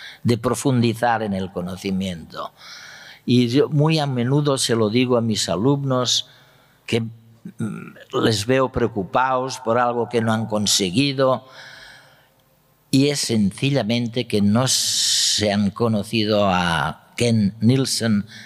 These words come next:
que les dijera, "Life is a mistake". La vida es algo que acontece al final de un largo recorrido y cuesta esfuerzos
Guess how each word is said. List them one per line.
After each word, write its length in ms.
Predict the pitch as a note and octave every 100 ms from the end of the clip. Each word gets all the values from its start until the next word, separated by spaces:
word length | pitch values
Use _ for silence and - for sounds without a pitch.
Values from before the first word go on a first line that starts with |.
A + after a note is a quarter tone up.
| - -
que 100 | A#2
les 260 | G#2+ F#2+
dijera, 640 | F#2+ F2 - F#2 F#2 E2+ - - - - _ -
"Life 640 | A#2 A2+ G#2 G2+ G#2 - -
is 180 | A#2+ A2
a 60 |
mistake". 720 | G2 F2+ - - F#2 D#2+ - A2
La 140 | B2
vida 540 | B2+ C#3+ B2+ A#2+ A2+ - - - -
es 220 | A#2+ B2
algo 380 | B2+ B2 B2 B2+
que 120 | B2
acontece 1040 | A2 A2 G#2 F#2 F2+ - C#3 - B2 A2 - - -
al 200 | A2 A#2+
final 540 | - A2+ A2 B2 A#2+ A#2
de 100 | A#2+
un 200 | A#2+ A2
largo 480 | G#2+ A2 A2 A2
recorrido 880 | G2 G2+ G2 G#2 G2 A#2+ A2 F#2+ F#2+ - - -
y 140 | B2+ A#2
cuesta 520 | C#3+ E3 - - E3+
esfuerzos 1040 | D3 - - - D3 D#3 - F2 D#2+ -